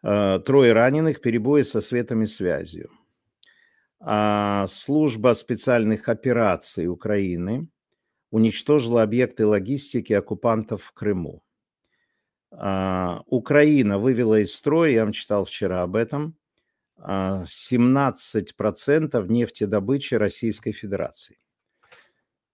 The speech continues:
А, Трамп утверждает, что он не диктатор. Ну-ну, как интересно. Американский президент Трамп оправдал использование войск Национальной гвардии в Вашингтоне.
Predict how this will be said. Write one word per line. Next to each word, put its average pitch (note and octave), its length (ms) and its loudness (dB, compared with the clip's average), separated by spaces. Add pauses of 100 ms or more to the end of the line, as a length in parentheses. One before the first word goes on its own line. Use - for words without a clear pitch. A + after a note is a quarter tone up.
(280)
А, A#2 500 6
Трамп D#3+ 540 6
утверждает, A#2 880 2
что - 260 -2
он A#2 160 4
не A#2 120 2
диктатор. F#2+ 720 -6
Ну-ну, A#2+ 400 2
как - 260 -4
интересно. G#2+ 680 -4 (560)
Американский B2 540 0
президент A2 540 -2
Трамп C#3+ 340 2
оправдал A2+ 540 2
использование G2+ 600 -4
войск G#2 340 -2
Национальной G2 800 -4
гвардии F#2+ 400 -2
в F2 80 -6
Вашингтоне. B2+ 920 -2